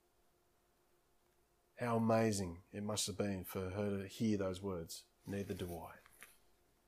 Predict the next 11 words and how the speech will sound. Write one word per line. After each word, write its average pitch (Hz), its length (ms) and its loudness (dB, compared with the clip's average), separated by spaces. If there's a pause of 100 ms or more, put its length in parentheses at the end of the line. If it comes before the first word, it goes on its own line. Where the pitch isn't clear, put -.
(960)
Neither 107 280 4
do 98 240 -2
I." - 180 -12 (3250)
So 123 160 8
when 127 160 10
this 127 180 6
world 135 300 12
tries 113 320 10
to 104 240 6 (480)
accuse 117 520 6
you, 101 300 2